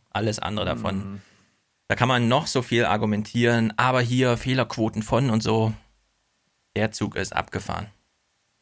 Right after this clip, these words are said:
Speaker 2: Jetzt haben wir dann wahrsch-, wahrscheinlich viele Hörer, die sich sagen so, "Haha, äh, ich mach's denn so wie, wie, wie die beim Südkreuz, ja, ich,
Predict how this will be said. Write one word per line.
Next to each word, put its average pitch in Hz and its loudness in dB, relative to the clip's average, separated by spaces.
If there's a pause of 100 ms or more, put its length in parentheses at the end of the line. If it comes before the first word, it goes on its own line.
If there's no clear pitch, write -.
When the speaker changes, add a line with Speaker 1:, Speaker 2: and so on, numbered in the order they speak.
(320)
Speaker 2:
Jetzt - -6
haben 135 2
wir 151 4
dann 127 4
wahrsch-, 127 0
wahrscheinlich 127 -2
viele 123 -2
Hörer, 123 2
die 113 -2
sich 113 2
sagen 107 -2
so, 98 -6
"Haha, 107 0 (720)
äh, 92 -4
ich 110 -8
mach's 117 0
denn 107 0
so 104 4
wie, 95 0
wie, 98 -4
wie 110 0
die 101 2
beim 110 2
Südkreuz, 123 2
ja, 113 4
ich, 101 -2